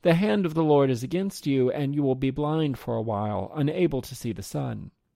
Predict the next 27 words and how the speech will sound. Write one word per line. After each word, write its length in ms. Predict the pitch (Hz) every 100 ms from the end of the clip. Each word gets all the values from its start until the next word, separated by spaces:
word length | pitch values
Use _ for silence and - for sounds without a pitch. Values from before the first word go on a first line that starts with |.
| _ _ _ _ _ _ _ _ _ _ _ _ _ -
Immediately 640 | 113 127 135 127 123 113
mist 480 | 120 131 117 - -
and 240 | 135 117
darkness 480 | 131 127 131 117 -
came 200 | 131 127
over 300 | 135 131 120
him, 320 | 117 127 117 - _ _ _ _ _
and 140 | 151 139
he 120 | 190
went 220 | 185 233
about 280 | 226 202 160
groping 480 | 175 190 170 123 110
for 140 | 123
someone 400 | - 147 139 139
to 140 | 127
lead 240 | 131 143 123
him 200 | 113 107
by 160 | 104
the 120 | 101 92
hand. 540 | 117 104 92 - - _ _ _ _ _ _ _ _ _ _ _
When 100 | -
the 80 | 127
proconsul 720 | - 139 131 131 120 - 110
saw 400 | 98 - 143 131
what 160 | 110 104
had 200 | 98 98
happened, 540 | 104 139 - 101 -